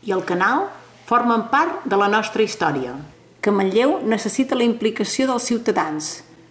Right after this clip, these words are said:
Per tot això, el nostre futur l'escrius tu. Si ho creus important, ajuda'ns a millorar la nostra ciutat i a tenir cura del nostre entorn, perquè des de l'equip M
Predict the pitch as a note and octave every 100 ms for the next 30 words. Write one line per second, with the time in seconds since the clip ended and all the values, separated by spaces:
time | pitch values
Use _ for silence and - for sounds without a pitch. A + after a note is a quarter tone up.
0 | _ - G3+ - B3+ G#3+ - F#3 A3 G4+
1 | - - - - D#3+ F3+ A3 A3 - -
2 | F3 G3+ C4+ F#4+ - - - - G3+ F#3+
3 | - - - - - - - - A3 G3+
4 | C#4 C#4+ C4+ A3+ F#3 F3+ A#3+ C#4+ G4+ G4+
5 | - - _ - G3+ G3+ C4 C#4+ C4+ G#3+
6 | G3+ F#3 - - - F#3+ G3+ G3+ - G#3
7 | - G3 F#3+ B2+ - - _ G#3+ G#3 G3+
8 | A#3 A#3 B3+ C4 C4+ A3 F#3+ G3 - F#3+
9 | F3 - D3 - - - _ - G3 F#3+
10 | F#3+ E3 - - G3 G3 F3+ F#3 F3 F3+
11 | B3+ A#3 - - - C4 G#3